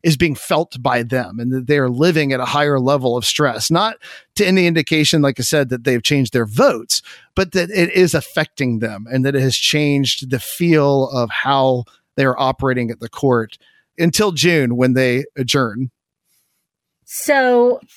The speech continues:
Speaker 2: you know, recently, of course, there was the Democratic bill in the U S Senate that would legalize abortion throughout the U S, and it failed to get the sixty votes that it needed to advance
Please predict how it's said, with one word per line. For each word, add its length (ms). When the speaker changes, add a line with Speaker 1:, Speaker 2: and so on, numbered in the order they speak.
Speaker 2:
you 120
know, 180
recently, 600
of 120
course, 580
there 380
was 480
the 100
Democratic 640
bill 380
in 200
the 120
U 120
S 140
Senate 380
that 380
would 400
legalize 800
abortion 560
throughout 360
the 80
U 140
S, 440
and 580
it 200
failed 360
to 80
get 200
the 60
sixty 360
votes 400
that 160
it 100
needed 300
to 80
advance 640